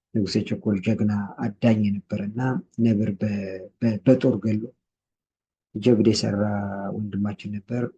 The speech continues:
በደርግ ዘመን በግዳጅ አስገድዶ ወስደው ተዘሙቶ ነው የቀረው እና ሁለት ልጆች አሉት ማለት ነው።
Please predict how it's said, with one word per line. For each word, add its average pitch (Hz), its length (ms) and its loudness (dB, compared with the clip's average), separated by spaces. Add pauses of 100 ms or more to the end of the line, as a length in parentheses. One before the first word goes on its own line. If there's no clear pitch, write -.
በደርግ 101 400 0
ዘመን 107 380 -2 (220)
በግዳጅ 104 600 -4 (320)
አስገድዶ 104 500 -2
ወስደው 101 380 -8
ተዘሙቶ 101 420 -6
ነው 98 140 -8
የቀረው - 380 -8
እና 107 160 -4
ሁለት 104 260 -2
ልጆች 98 320 -6 (560)
አሉት 104 420 0 (600)
ማለት 113 320 0
ነው። - 100 -20